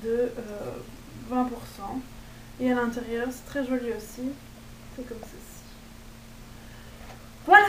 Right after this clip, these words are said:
voilà, c'était tout pour mes achats. Donc j'espère que ça vous a plu.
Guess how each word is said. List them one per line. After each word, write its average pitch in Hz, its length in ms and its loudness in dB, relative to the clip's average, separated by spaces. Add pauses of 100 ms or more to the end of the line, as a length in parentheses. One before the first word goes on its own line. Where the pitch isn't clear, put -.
voilà, 294 480 10
c'était 262 240 0
tout 320 440 2 (100)
pour 339 380 6
mes 269 280 10
achats. 254 560 4
Donc 269 320 8
j'espère 262 480 0
que 294 80 2
ça 262 160 4
vous 240 260 0
a 226 60 2
plu. 254 380 6